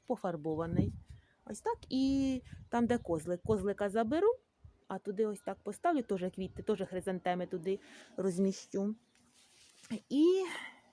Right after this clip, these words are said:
позагрібано.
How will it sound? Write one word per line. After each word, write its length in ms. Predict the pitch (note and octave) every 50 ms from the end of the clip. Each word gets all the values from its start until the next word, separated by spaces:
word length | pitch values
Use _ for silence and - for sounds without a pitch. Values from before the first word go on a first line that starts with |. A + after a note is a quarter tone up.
| _ _ _ _ - - - _ _ _ _ _ _ _ _ _ - _ _ _ _ _ - _ A#3 - _ _ _
позагрібано. 1200 | - G#3 G3+ F3+ G3 F#3 F3 D#3+ F#3+ F#3 G3 A3+ C#4 E4+ F4+ F#4 F4+ F#4 F#4 F#4 F#4 F#4+ F#4+ F#4+ F#4+